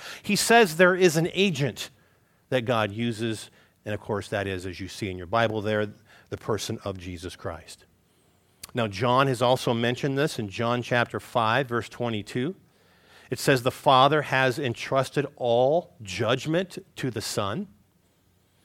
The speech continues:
In Acts chapter seventeen, verse thirty-one, Paul here is speaking to those folks in Athens, if you remember that. He says, "For he has set a day when he will judge the world with justice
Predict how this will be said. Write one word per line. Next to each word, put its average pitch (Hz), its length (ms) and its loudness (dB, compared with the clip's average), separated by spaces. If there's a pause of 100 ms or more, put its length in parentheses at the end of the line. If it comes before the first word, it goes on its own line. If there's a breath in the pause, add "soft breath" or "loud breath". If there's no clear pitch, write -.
(460 loud breath)
In 143 80 0
Acts 127 360 4
chapter 135 400 -2
seventeen, 139 840 -2
verse 123 280 -2
thirty-one, 123 720 0 (380 loud breath)
Paul 131 160 4
here 123 180 2
is 110 80 -2
speaking 131 500 -2
to 135 120 -2
those 117 200 2
folks - 360 -2
in 131 80 -4
Athens, 156 560 -2
if 117 160 -6
you 113 100 -2
remember 110 300 -2
that. 165 240 2 (1120 loud breath)
He 214 140 6
says, 202 360 10
"For 180 240 8
he 233 400 6
has 185 220 6
set 226 400 6
a 220 100 4
day 127 480 4 (460 loud breath)
when 151 160 4
he 196 180 2
will 156 140 4
judge 156 480 6
the 151 120 2
world 196 520 4
with 147 260 0
justice - 880 0